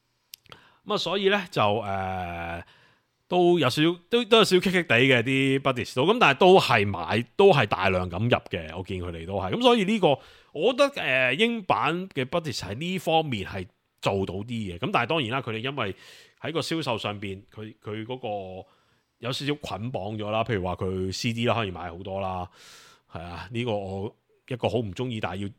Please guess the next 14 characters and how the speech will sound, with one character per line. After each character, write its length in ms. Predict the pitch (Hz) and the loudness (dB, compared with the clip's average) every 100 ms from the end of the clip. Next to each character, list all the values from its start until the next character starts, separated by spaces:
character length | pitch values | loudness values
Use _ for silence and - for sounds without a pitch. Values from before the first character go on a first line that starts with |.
| _ 117 | _ -12
你 120 | 101 | -4
既 120 | 120 | -4
然 140 | 95 | -4
鍾 160 | 87 131 | -4 -6
意 80 | 113 | -6
得 100 | 123 | -6
英 240 | 120 120 | -4 -2
版， 320 | 110 85 110 - _ - _ - | 0 -2 -2 -8 _ -20 _ -6
你 100 | 101 | -2
就 100 | 104 | -2
要 40 | |
接 140 | 95 101 | -4 -8
受 200 | - 90 | -8 -6
呢， 140 | 113 | -6